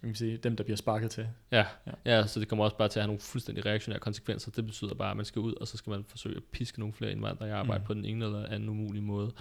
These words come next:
Speaker 1: Mm.
Speaker 2: Det sidste nye, jeg har hørt, det er, at regeringen lægger op til, at man skal lave en eller anden form for kontanthjælpsreform, hvor man så vil, øh, tvinge flere indvandrere i arbejde.
Speaker 1: Mm.
Speaker 2: Så det er igen, det er jo igen den her racistiske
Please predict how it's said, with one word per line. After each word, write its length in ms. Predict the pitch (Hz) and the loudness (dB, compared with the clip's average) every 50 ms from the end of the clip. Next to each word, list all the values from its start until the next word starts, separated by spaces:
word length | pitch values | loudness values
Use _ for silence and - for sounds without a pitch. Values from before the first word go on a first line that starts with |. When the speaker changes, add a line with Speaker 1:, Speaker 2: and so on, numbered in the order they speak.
| - | -4
Speaker 1:
Mm. 60 | - 113 | -2 0
Speaker 2:
Det 100 | 107 101 | 0 4
sidste 280 | 104 127 120 - 123 | 4 4 4 4 4
nye, 120 | 117 113 107 | 4 6 8
jeg 120 | 120 120 | 8 8
har 60 | 113 | 8
hørt, 300 | 104 113 98 104 107 - - - - - - - - - - - - - | 6 6 2 2 0 -6 -12 -18 -18 -20 -20 -20 -20 -20 -20 -10 0 6
det 100 | 120 117 | 8 10
er, 60 | 110 | 10
at 140 | 110 - - | 10 8 4
regeringen 260 | 113 104 117 110 107 107 | 0 2 2 2 4 4
lægger 160 | 104 92 101 | 4 4 4
op 140 | 98 107 - | 4 4 2
til, 160 | - - 113 | 2 0 0
at 140 | 101 - 104 | 0 2 2
man 140 | 107 104 104 | 0 0 0
skal 180 | - - 104 | 0 2 2
lave 160 | 101 104 107 | 4 6 4
en 40 | 107 | 4
eller 140 | 104 101 101 | 4 2 0
anden 100 | 104 - | -2 -2
form 120 | 107 101 | -2 -4
for 100 | - - | -4 -6
kontanthjælpsreform, 840 | - - 110 107 - 117 101 101 - - - - - - 98 90 110 104 - - - - - - - - - | -6 -4 -4 -2 0 -2 -2 -2 -6 -6 -8 -6 -4 -4 -4 -2 -4 -6 -8 -12 -20 -20 -20 -20 -20 -8 -2
hvor 100 | - 110 | 0 2
man 120 | 110 104 | 2 2
så 140 | 104 - 104 | 2 2 2
vil, 220 | 98 104 101 98 101 - - - - | 2 2 0 0 -2 -6 -14 -10 -10
øh, 80 | - - - - - - | -10 -10 -10 -14 -18 -14
tvinge 400 | - - - 95 95 - 101 107 107 107 | -10 -8 -6 -6 -6 -6 -6 -6 -8 -8
flere 240 | - - - 65 87 | -8 -6 -4 -2 -2
indvandrere 360 | 101 101 87 - - - - | -2 -2 -4 -6 -6 -4 -4
i 40 | 90 | -4
arbejde. 360 | 82 - - - - 127 - 123 - - - - - | -4 -6 -8 -8 -10 -12 -12 -12 -16 -20 -16 -8 -2
Speaker 1:
Mm. 160 | 117 113 104 101 107 | 0 0 0 0 -2
Speaker 2:
Så 100 | - 113 | -4 -2
det 140 | 110 117 113 | 4 6 6
er 40 | 113 | 6
igen, 220 | 104 - 110 110 | 6 6 4 4
det 100 | 107 107 | 4 6
er 80 | 113 113 | 6 4
jo 60 | 113 | 4
igen 220 | 107 120 113 113 | 4 2 2 2
den 120 | 113 107 107 | 2 2 2
her 180 | 110 104 98 95 - - - - - - | 2 2 0 -2 -6 -12 -20 -12 -6 -2
racistiske 580 | 120 - - 127 117 - - 120 - - 117 110 | -2 0 2 2 0 0 0 -4 -4 -2 -4 -4